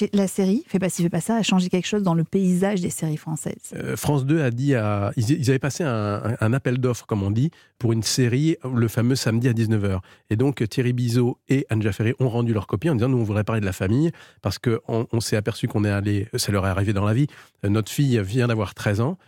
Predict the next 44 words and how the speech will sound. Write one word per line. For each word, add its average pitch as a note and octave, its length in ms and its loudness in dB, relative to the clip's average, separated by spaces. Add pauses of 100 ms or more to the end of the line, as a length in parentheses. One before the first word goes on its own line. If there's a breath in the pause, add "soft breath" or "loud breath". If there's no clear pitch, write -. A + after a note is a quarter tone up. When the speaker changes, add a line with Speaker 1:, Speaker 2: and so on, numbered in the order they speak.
(300 soft breath)
Speaker 2:
et, B2+ 240 2
euh, G2+ 720 0
on C3+ 120 4
est C#3 100 2
en B2+ 60 0
retard A#2 220 -2
à A2 60 2
ce G2+ 80 -4
dîner A2 180 0
chez G2+ 160 -4
nos F2+ 100 0
copains, B2 360 -2 (200 soft breath)
parce G2+ 180 -2
qu'elle B2+ 140 -2
nous A2+ 140 0
a G#2 80 0
fait B2 120 -4
une G#2+ 200 0
scène F#2 280 -4
pas C3 140 -2
possible. » B2+ 460 -2 (360 soft breath)
Leurs B2+ 160 0
copains C#3+ 180 -2
ont A2+ 80 -2
tellement F3 360 0
rigolé B2+ 420 0 (220 soft breath)
quand, G#2+ 220 -4
euh, G#2 100 0
quand G#2 280 -6
ils G#2+ 180 -2
racontaient G#2+ 480 0
les, G2+ 240 -2 (100)
la, A#2 160 -2
la G#2 80 2
façon A#2+ 260 0
dont G#2 140 -2
leur G#2 140 -2
fille C#3 100 0
de B2+ 60 2
treize A#2 180 -2
ans B2+ 60 0
les G#2 160 -2
a G2 40 0
martyrisés, A2 640 0